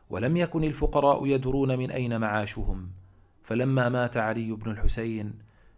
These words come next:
فقد الفقراء ما كانوا يؤتون به في الليل. إن الله لا ينظر إلى الأجساد، بل إلى القلوب،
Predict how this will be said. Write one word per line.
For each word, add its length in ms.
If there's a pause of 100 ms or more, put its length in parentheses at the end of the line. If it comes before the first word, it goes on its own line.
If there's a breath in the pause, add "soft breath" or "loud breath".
فقد 320
الفقراء 640
ما 200
كانوا 400
يؤتون 460
به 300
في 100
الليل. 560 (520 soft breath)
إن 140
الله 360
لا 160
ينظر 380
إلى 200
الأجساد، 760 (380)
بل 140
إلى 200
القلوب، 560